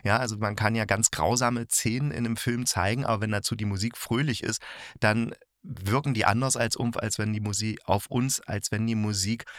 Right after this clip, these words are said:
ganz tragisch und, und, und schwermütig ist, dann wirken diese Szenen auch wieder ganz anders auf uns. Und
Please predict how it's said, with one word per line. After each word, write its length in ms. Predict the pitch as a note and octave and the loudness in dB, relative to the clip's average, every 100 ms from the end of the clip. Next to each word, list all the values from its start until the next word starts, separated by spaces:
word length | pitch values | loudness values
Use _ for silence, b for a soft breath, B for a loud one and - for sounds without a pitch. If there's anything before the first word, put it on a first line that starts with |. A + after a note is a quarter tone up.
| B | B
ganz 320 | F#2 G#2 - | 0 0 -2
tragisch 720 | - - - - A#2 G2 - | -2 -2 -2 -2 0 -2 -2
und, 240 | - F#2 F2+ | -4 -4 -4
und, 140 | - | -6
und 120 | - | -4
schwermütig 840 | - - G2 A2+ B2+ G2+ F2 E2 - | -4 -2 2 4 4 0 -2 -8 -6
ist, 220 | F2 - | -4 -4
dann 120 | F#2 | -4
wirken 240 | G2 - A2 | -6 -6 -6
diese 200 | G2+ G#2+ | -4 -2
Szenen 340 | - A#2+ A#2 | -2 -2 0
auch 240 | - A#2 | 2 2
wieder 220 | - F#2+ D2+ | 0 -2 -4
ganz 200 | D2+ - | -6 -6
anders 240 | C#2 B1+ | -6 -6
auf 200 | - - | -8 -10
uns. 180 | - G2 | -10 -6
Und 160 | G#2+ | -6